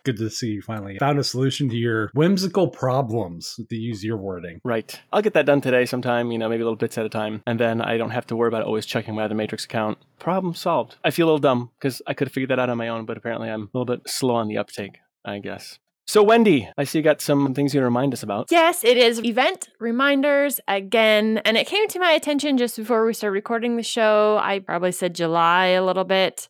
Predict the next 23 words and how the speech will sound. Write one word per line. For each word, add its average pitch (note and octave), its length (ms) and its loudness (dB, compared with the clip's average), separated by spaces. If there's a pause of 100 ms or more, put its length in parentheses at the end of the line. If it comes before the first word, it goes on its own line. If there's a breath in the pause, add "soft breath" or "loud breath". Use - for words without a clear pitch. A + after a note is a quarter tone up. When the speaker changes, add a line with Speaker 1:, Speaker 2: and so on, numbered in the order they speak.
(100)
Speaker 3:
on F#3 500 2
the F3+ 80 -4
show F3+ 300 2
last F#3 340 2
week. F#3 220 0
It E3+ 100 -4
is E3+ 160 -4
not F3+ 300 0
July, F#3 680 2 (480)
which D#4+ 240 -4
things F4 280 -4
have F#4 100 2
actually C4 340 -2
changed A3 480 -4
a B3 80 -4
little B3+ 300 -2
bit C4 320 -2
since A#3+ 600 -4
I A3 220 0
told G3+ 380 -8
you G3+ 100 -10
the G3+ 140 -2
dates F3+ 340 -2